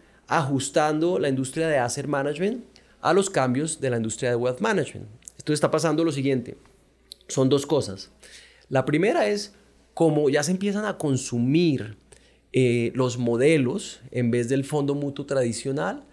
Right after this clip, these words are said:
Estas instituciones, gestores activos que tradicionalmente vendían, eh, eh, fondos mutuos a estas plataformas, ahorita les están vendiendo, otorgando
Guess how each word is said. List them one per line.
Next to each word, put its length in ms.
Estas 360
instituciones, 920
gestores 500
activos 440
que 80
tradicionalmente 960
vendían, 880
eh, 220
eh, 560
fondos 300
mutuos 480
a 100
estas 240
plataformas, 680
ahorita 320
les 160
están 420
vendiendo, 800
otorgando 1000